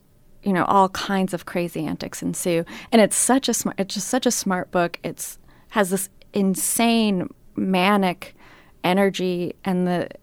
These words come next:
the character is so erudite and so incre-, I mean, one of the things she prides herself on is being extremely well read, and the book itself is so well read. It's just such an impressive book. Um, and I didn't wanna forget it at the end of this year.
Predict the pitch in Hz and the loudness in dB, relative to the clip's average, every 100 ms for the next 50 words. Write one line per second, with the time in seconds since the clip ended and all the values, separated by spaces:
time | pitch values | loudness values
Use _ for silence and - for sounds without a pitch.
0 | _ - 180 196 - 226 226 220 190 - | _ -10 -2 -2 2 2 2 2 2 2
1 | - 220 247 254 180 190 196 190 190 180 | 2 4 4 4 2 0 2 0 0 -2
2 | - - - - _ 190 185 170 - - | -8 -20 -20 -20 _ 0 0 0 0 0
3 | - - - - 202 220 214 196 - 202 | 0 0 0 0 4 4 4 0 0 0
4 | 202 185 190 175 170 170 170 - - 247 | 2 2 0 0 -2 -4 -6 -6 -4 -4
5 | 214 190 180 180 - 175 175 170 165 151 | -2 -4 -6 -6 -6 -8 -6 -6 -4 -8
6 | - 190 175 175 175 180 220 208 190 - | -8 -6 -4 -4 -6 -2 0 -2 -4 -14
7 | - - - 196 185 175 196 185 - 185 | -20 -20 -6 0 0 0 -2 -2 -4 -4
8 | 185 - 180 170 170 175 165 202 233 - | -4 -4 -2 -2 0 0 -2 -4 -2 -2
9 | - 269 - 185 165 - - - - 82 | 0 0 2 -2 -4 -8 -10 -8 -4 -4
10 | - - - - - - 185 170 185 196 | -4 -16 -20 -20 -10 0 2 4 4 4
11 | 190 170 156 143 - - - 143 - - | 4 2 -2 -6 -6 -6 -6 -6 -6 -10
12 | - - | -12 -12